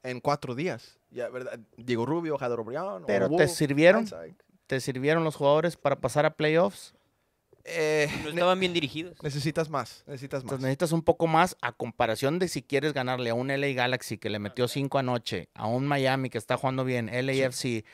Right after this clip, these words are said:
Speaker 2: a to-, lo que estoy hablando es la competencia, simplemente
Speaker 1: No,
Speaker 2: nuestra
Speaker 1: eh, eh, este,
Speaker 2: conferencia.
Speaker 1: este año, el
Speaker 2: Nuestra
Speaker 1: Austin, este,
Speaker 2: conferencia.
Speaker 1: este, este año que pasó para el Austin F C fue uno de los equipos peores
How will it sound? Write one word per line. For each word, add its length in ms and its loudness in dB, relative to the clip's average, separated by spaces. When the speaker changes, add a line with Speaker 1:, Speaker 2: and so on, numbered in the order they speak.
Speaker 2:
a 120 0
to-, 260 6
lo 200 4
que 60 -2
estoy 200 4
hablando 240 4
es 40 2
la 100 2
competencia, 680 0
simplemente 560 0
Speaker 1:
No, 80 2
Speaker 2:
nuestra 200 6
Speaker 1:
eh, 20 8
eh, 0 -
este, 120 6
Speaker 2:
conferencia. 540 8
Speaker 1:
este 220 0
año, 400 -2
el 80 0
Speaker 2:
Nuestra 80 8
Speaker 1:
Austin, 180 8
este, 60 2
Speaker 2:
conferencia. 520 4
Speaker 1:
este, 300 0
este 160 2
año 180 2
que 120 0
pasó 200 0
para 240 4
el 80 2
Austin 200 2
F 120 0
C 280 0
fue 140 4
uno 160 2
de 80 4
los 180 4
equipos 480 -4
peores 560 2